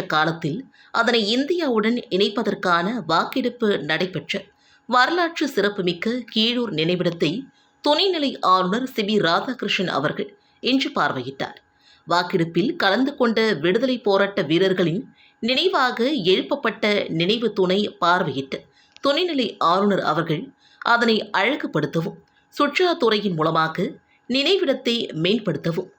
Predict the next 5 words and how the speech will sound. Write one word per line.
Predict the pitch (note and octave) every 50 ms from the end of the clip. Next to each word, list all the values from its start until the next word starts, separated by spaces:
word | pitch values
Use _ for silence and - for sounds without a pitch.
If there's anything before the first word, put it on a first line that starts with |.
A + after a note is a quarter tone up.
| _ _ _ _ -
அதிகாரிகளை | - F#3+ G3+ G#3 D4 D#4 - D#4+ C#4 A3+ G#3+ - G3+ G3+ G3+
கேட்டுக்கொண்டார். | G3+ G3+ E3 D#3 - D#3+ - C#3 D3 D3 - - - - _ _ _ _ _ _ _ _ _ _ _ - - - _
பிற்கால | - C#4 C#4 C#4 C4+ - D4 D#4+ G4 F4 C#4 D4+ E4 E4
சந்ததியினருக்கு | - - G3+ G#3 A3 A#3 C4 A3+ A3+ G#3 G3 F#3 G3 - - E3+ E3 - - - - _ _ _ -
புதுச்சேரியின் | D4 D4 F#4 G4 G4 - F4 D#4+ C4+ B3 G3+ A3+ A#3+